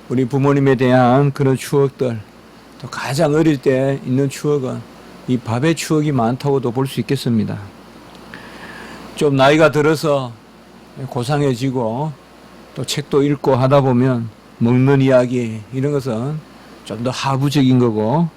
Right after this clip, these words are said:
예. 그래서 좀 더 고상한 이야기를 또 이렇게 즐깁니다마는, 사실상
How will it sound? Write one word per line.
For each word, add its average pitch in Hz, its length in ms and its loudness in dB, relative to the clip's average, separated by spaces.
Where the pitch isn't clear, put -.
예. 113 160 -6
그래서 113 520 -4
좀 139 180 -2
더 139 80 0
고상한 135 420 0
이야기를 131 680 0
또 123 100 -4
이렇게 113 260 -4
즐깁니다마는, 123 920 2
사실상 143 720 0